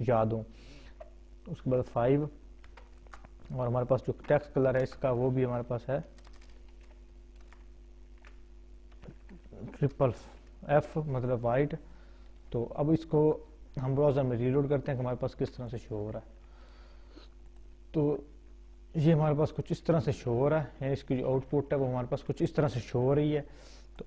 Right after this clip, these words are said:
अब simply जो है इसको ये background color भी से दिया एलआई को, और ये जो menus हैं इनको भी save करते हैं। तो ये हमारे पास इस तरह से इसका जो स्टाइल है वो work कर रहा है। उसको हमने save नहीं किया था तो इस वजह से हमारे पास वो शो ऑफ कर रहा था।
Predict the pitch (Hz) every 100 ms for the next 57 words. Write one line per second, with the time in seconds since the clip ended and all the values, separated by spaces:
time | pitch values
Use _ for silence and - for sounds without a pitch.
0 | - 139 135 143 147 160 175 139 135 135
1 | - - 139 - 139 135 131 127 135 131
2 | 123 127 139 151 156 147 151 143 139 139
3 | 143 139 143 139 - - - - - -
4 | 127 120 120 120 - - 131 127 123 120
5 | 120 131 143 135 120 120 - 151 139 143
6 | 143 139 147 135 139 - 147 139 - -
7 | - - - - - - - - - -
8 | - - - 123 143 135 127 135 143 -
9 | 139 139 131 - 135 127 - - 120 127
10 | 139 143 160 - 139 120 117 117 117 117
11 | - - - - - 147 139 143 - -
12 | 151 160 160 165 160 156 - - 135 131
13 | - 123 120 135 - - - - 135 117
14 | 131 127 120 - 113 113 110 117